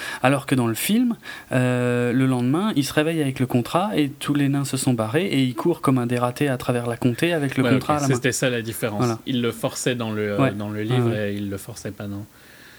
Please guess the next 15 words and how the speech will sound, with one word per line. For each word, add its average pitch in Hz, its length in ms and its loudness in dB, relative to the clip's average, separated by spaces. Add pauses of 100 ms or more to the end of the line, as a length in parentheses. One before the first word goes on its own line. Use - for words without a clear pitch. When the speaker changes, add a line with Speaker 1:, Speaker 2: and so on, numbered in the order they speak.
(260)
Speaker 2:
ce - 100 -12
qui 123 80 2
est 110 120 0
fondamentalement 113 760 -4
différent 131 300 0
Speaker 1:
Bah 147 60 4
ouais, 208 120 2
Speaker 2:
pour 120 80 0
le 113 60 0
Speaker 1:
ça 107 80 0
change 127 80 0 (160)
Speaker 2:
personnage, 170 160 0
Speaker 1:
beaucoup, 254 120 2
Speaker 2:
quoi. 175 160 0
Speaker 1:
ouais. 160 40 -4